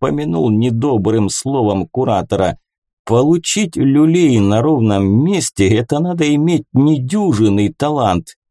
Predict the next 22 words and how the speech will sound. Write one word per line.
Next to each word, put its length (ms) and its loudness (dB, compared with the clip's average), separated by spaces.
Цирк 540 -2
с 240 -8
конями – 600 -2
честное 760 -4
слово – 580 2
и 100 6
места 600 2
в 60 -10
партере. 760 0
Рейдеры, 600 2
которых 480 2
нужно 420 4
было 240 4
проверить 640 2
гопникам, 600 0
оказались 840 -2
парнями 600 0
не 160 0
промах. 800 0
Нанятые 720 0
капитаном 600 -2
придурки 600 -2